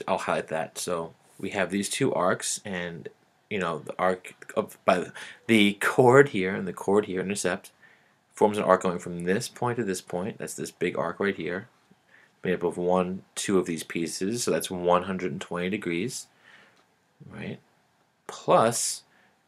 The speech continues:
B C, which is just this arc right here, one of these pieces, or sixty degrees. So,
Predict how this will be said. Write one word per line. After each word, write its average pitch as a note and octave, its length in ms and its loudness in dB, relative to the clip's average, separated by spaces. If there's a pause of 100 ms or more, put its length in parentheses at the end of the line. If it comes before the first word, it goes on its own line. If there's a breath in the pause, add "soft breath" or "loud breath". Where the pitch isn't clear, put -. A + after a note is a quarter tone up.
(200)
B B2 220 0
C, E2 540 -4 (560 soft breath)
which G#2 160 -2
is F#2+ 160 -2
just - 420 0
this C#3 220 2
arc F#2 160 2
right F#2+ 100 2
here, A2+ 140 4
one D#3+ 200 6
of E3+ 60 6
these F2+ 140 2
pieces, F#2+ 460 -4
or G2+ 100 0
sixty - 540 0
degrees. - 800 -6 (720 soft breath)
So, C3 400 -6